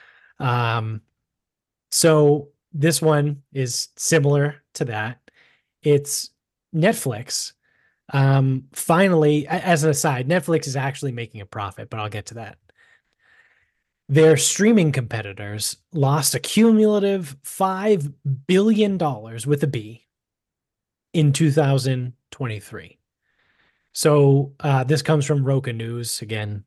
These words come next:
big surprise, right? Shout out to those guys. Uh, legacy entertainment studios have been spending huge sums to outcompete each other and Netflix, the first dominant streaming company.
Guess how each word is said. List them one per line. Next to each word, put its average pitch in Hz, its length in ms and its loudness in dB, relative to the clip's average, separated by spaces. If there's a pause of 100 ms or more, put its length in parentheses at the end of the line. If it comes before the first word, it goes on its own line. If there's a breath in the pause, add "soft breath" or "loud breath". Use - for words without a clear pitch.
(500)
big 113 160 -4
surprise, 101 500 -8
right? 110 340 -8
Shout 117 220 -4
out 107 120 -6
to 117 100 -8
those 107 240 -8
guys. 107 360 -6 (1080 loud breath)
Uh, 127 280 0
legacy 165 460 2
entertainment 156 520 0
studios 160 680 0 (420 soft breath)
have 156 100 -2
been 147 140 0
spending 151 380 -2
huge 151 440 -4
sums 151 400 -4
to - 80 -10
outcompete 160 680 -6
each 143 180 -4
other 160 260 0
and 156 300 -2
Netflix, - 580 -8
the - 100 -6
first 151 340 4
dominant 131 420 0
streaming 120 380 -4
company. - 460 -8